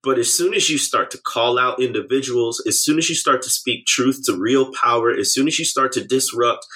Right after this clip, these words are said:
the idols that have taken over in that organization or that institution, that's when you get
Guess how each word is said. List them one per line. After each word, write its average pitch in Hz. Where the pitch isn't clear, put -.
the 104
idols 131
that 139
have 98
taken 117
over 123
in 107
that 113
organization 117
or 101
that 110
institution, 117
that's 127
when 123
you 104
get 117